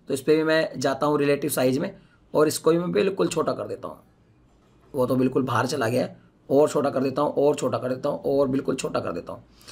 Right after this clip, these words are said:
मतलब इतना ही छोटा करूँगा जितना इसके साइज में ये बैठ सके। तो यहाँ पे इसको रख देते हैं हम बिल्कुल यहाँ पे।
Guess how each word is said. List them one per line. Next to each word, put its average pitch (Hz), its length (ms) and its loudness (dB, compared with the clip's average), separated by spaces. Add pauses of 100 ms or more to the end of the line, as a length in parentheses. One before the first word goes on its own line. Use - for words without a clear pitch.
(220)
मतलब 151 120 6
इतना 160 200 0
ही 185 60 2
छोटा 170 240 2
करूँगा 170 380 0 (200)
जितना 160 220 -4
इसके 160 220 0
साइज 135 380 0
में 196 200 -4 (200)
ये 151 160 2
बैठ 127 240 0
सके। 110 300 -10 (420)
तो - 80 -6
यहाँ 127 320 4
पे 147 80 4
इसको 147 200 0
रख 139 100 0
देते 139 260 0
हैं 156 60 0
हम 170 100 -4
बिल्कुल 139 380 -4 (240)
यहाँ 123 400 -4
पे। - 160 -10